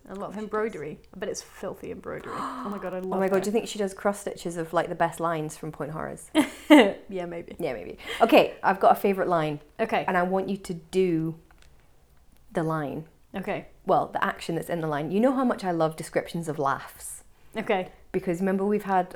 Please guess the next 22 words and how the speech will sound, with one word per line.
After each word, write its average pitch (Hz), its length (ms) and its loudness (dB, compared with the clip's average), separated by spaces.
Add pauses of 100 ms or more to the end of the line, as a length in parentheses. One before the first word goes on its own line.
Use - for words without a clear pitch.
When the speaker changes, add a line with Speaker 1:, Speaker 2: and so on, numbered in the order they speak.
Speaker 2:
the 185 140 0
laughing 180 320 2
like 196 140 0
the 175 80 -2
wind 156 260 2
chime, 156 460 -4
Speaker 1:
Yep. - 300 -8
Speaker 2:
laughing 180 300 0
like 165 140 -2
the - 180 -8
evil 180 280 0
Santa. 165 680 -2
Speaker 1:
Yep. - 320 -6 (300)
Speaker 2:
And 151 240 -4
I'm 160 80 -4
sure 165 180 0
there 165 100 0
were 156 100 2
others. 147 340 0
Here 175 160 -2
we 165 60 -6
go. 143 220 0